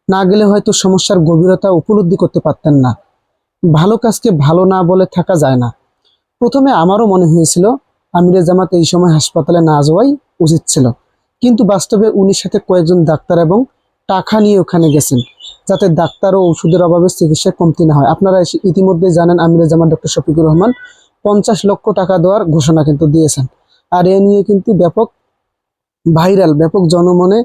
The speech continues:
আহ, আশার প্রতিফলন ঘটেছে আমিরে জামাতের এই ঘোষণা। আহ, এরকম পরিস্থিতিতে হাসপাতালে অতিরিক্ত ডাক্তার প্রয়োজন পড়ে। জাজাকাল্লাহ, প্রিয় ডক্টর শফিকুর রহমান।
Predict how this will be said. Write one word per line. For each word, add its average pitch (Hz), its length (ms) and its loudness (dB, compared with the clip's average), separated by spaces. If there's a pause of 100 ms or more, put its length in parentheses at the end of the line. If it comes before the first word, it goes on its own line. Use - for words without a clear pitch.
(480)
আহ, 160 260 0 (500)
আশার 233 420 -2
প্রতিফলন 196 520 0
ঘটেছে 170 320 -2
আমিরে 165 340 2
জামাতের 165 380 0
এই 165 80 2
ঘোষণা। 143 440 0 (520)
আহ, 233 180 0
এরকম 233 320 0
পরিস্থিতিতে 220 600 0
হাসপাতালে 214 460 0
অতিরিক্ত 185 400 0
ডাক্তার 156 320 -2
প্রয়োজন 156 400 0
পড়ে। 127 240 -2 (340)
জাজাকাল্লাহ, 190 540 0
প্রিয় 185 240 0
ডক্টর 175 240 -2
শফিকুর 156 400 -2
রহমান। 139 320 2